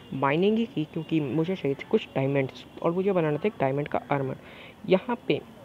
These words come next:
मुझे कुछ gold मिले, कुछ हमारे diamonds मिले, जो बहुत, बहुत, बहुत अच्छा था। ये तो हो गया था डे सेवन और यहाँ पे हम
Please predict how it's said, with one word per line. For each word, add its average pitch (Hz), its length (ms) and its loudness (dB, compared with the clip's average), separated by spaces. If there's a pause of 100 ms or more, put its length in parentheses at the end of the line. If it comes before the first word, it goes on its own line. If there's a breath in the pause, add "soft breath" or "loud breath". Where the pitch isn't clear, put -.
(120)
मुझे 160 160 2
कुछ 147 280 0
gold 202 280 2
मिले, 160 280 2 (360)
कुछ - 360 2 (420 loud breath)
हमारे 139 420 0 (260 loud breath)
diamonds 196 460 2
मिले, 156 220 4 (240)
जो 139 120 2 (160)
बहुत, 151 360 2 (200)
बहुत, 147 240 2 (220)
बहुत 156 240 4
अच्छा 127 260 0
था। - 140 -2 (880)
ये 175 160 10
तो - 140 -2
हो 220 80 10
गया 208 140 10
था 190 140 8
डे 147 180 10
सेवन 208 400 6 (380 loud breath)
और - 80 2
यहाँ 226 280 2
पे 247 60 2
हम 220 200 2